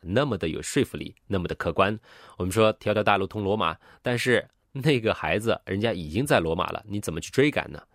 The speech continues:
呃，这就回到我们现状哈。回到现状，很多的家长呢都在计较着，哎，我们怎么样应该给孩子报一些什么样的班呢？然后怎么样去帮助孩子提高成绩啊？有些学生呢还在等着老师去给指示，还有给这个目标的时候啊。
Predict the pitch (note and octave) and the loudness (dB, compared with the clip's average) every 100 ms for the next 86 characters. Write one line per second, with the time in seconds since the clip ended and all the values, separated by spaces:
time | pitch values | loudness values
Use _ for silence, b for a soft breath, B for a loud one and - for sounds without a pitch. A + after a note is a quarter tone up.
0 | B B B B B B B A#2+ B2 F3+ | B B B B B B B 2 4 4
1 | D#3+ B2+ A#2 A#2+ E2+ F2 F#2+ F2+ E2+ D#2+ | 2 4 4 4 0 -2 -2 -2 -4 -4
2 | D#2+ G#2+ A#2 A#2+ A2 F#2+ F2 E2+ C3+ A#2+ | 0 0 2 2 0 0 -4 -2 0 2
3 | C3+ B2+ D#2 D#2+ F#2+ F#2+ F#2+ G2+ G2 E2+ | 2 2 -4 -4 -4 -2 -2 -2 0 0
4 | E2 - F2+ - E2+ F#2 D#2 D#2+ F2+ F#2 | -2 -4 -4 -4 -6 -6 -4 -4 -4 -2
5 | F#2+ F#2 F#2 E2 D#2 - F2+ F2 G2 G2 | 0 0 -2 -4 -4 -6 -6 -2 2 2
6 | F#2 F#2+ G2 G#2 E2+ A2+ A#2+ B2 A2 - | 0 -4 -2 -2 0 0 2 0 -4 -6
7 | B B F2+ F2 G2 F2+ F2 E2+ G2+ G#2 | B B -4 -2 -2 -2 -4 -4 -2 -4
8 | G#2+ F#2 F#2 - - - F#2+ G#2 G#2 - | -2 -6 -6 -10 -20 -6 0 2 0 -2
9 | F2 A2+ D3+ G#2 - B B G2 F#2+ B2 | -4 0 2 2 0 B B -4 -2 0
10 | B2 C3+ A#2+ A2 A2 G#2+ E2+ D#2 G#2 A#2+ | 0 0 0 0 -2 -2 -2 0 2 2
11 | B B - F2 F2+ G#2 A#2 F2+ G#2 - | B B 0 0 0 -4 -2 -2 -2 -4
12 | E2+ - C3 G#2+ - - G2+ G#2 F2 D#2 | -4 0 2 2 0 -2 -2 0 -2 -2
13 | F#2+ F2 G#2 G#2 B2+ C#3 G2 D#2+ E2 - | -6 -2 0 4 4 4 -4 -8 -8 -10
14 | G#2 | -16